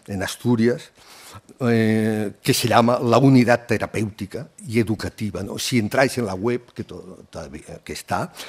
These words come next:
podréis leer, "La Unidad Terapéutica y Educativa es un espacio para la libertad", y entonces, y aquello es una cárcel. Es decir, para mí, este estudio de campo, los vídeos que trajeron y todo esto,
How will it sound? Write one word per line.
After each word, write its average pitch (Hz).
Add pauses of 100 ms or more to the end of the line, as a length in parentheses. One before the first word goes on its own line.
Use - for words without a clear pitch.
(460)
podréis 110
leer, 107
"La 107
Unidad 127
Terapéutica 127
y 101
Educativa 131
es 127
un 123
espacio 104
para 95
la 90
libertad", 87 (340)
y 110
entonces, 101
y 107
aquello 110 (100)
es -
una 95
cárcel. - (840)
Es -
decir, 110
para 110
mí, 127 (280)
este 117
estudio 123
de 107
campo, 135
los 95
vídeos 127
que 117
trajeron 123
y 120
todo 123
esto, 127